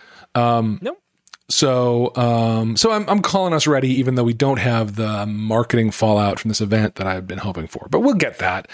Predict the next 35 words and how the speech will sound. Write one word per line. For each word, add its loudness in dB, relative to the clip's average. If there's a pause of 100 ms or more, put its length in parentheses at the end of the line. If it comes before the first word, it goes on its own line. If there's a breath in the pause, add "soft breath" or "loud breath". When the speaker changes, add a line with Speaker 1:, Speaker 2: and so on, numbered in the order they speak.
(380 loud breath)
Speaker 1:
and, 0
uh, -2
and 2
it'll 0
be -4
a -8
good -10
time. -12
So, -6 (1160 loud breath)
um, -8 (800)
the, 2
you 4
just 2
gotta 2
roll 4
with 4
it 2
sometimes. 2
Sometimes 4
basketball 0
comes -8
along -2
and -2
messes -2
you 0
up. -6 (880 loud breath)
Speaker 2:
Hey, -2
you 0
know 4
what? 0
Sometimes -2
basketball -2
comes -8
along -2
and -6